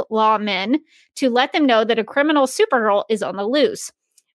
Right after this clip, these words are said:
Realizing that Linda is going to ruin her plans,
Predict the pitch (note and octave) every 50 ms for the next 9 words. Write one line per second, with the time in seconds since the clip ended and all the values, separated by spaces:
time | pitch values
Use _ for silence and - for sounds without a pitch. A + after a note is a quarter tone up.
0 | _ - A#3+ C4+ D4+ D#4 D4+ C#4+ C#4 C#4 D4 C4+ B3+ B3+ A#3+ - A#3 A#3 A#3+ B3
1 | C4 B3+ A#3+ - - G#3 - A#3 A3+ A3 A3 G3+ G3 G3 A#3 D#4+ E4+ E4+ D#4+ -
2 | - - G3+ F#3+ - - - C#4 E4 D#4+ A#3 F#3+ F#3 G#3 -